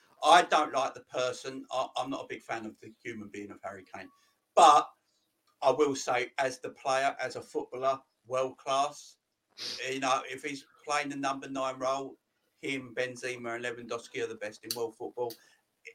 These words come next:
He, he, he's a tremendous world. Anyone who comes on any channel and says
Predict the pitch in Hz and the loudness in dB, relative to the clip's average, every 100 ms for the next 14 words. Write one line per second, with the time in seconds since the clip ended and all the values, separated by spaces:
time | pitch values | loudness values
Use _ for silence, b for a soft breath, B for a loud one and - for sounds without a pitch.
0 | - - - 170 165 156 156 151 - 156 | -8 -8 -2 -2 -2 0 -2 -2 -8 -8
1 | 156 165 160 156 - _ 135 143 135 - | -2 -2 -2 -4 -8 _ -2 -2 -2 2
2 | 208 285 302 233 214 208 - 196 180 175 | 4 4 6 6 4 -2 0 0 0 -8
3 | 156 170 202 208 - 139 110 107 - _ | -4 -4 -4 -6 0 0 0 -8 -12 _
4 | _ - 113 117 | _ -14 -6 -6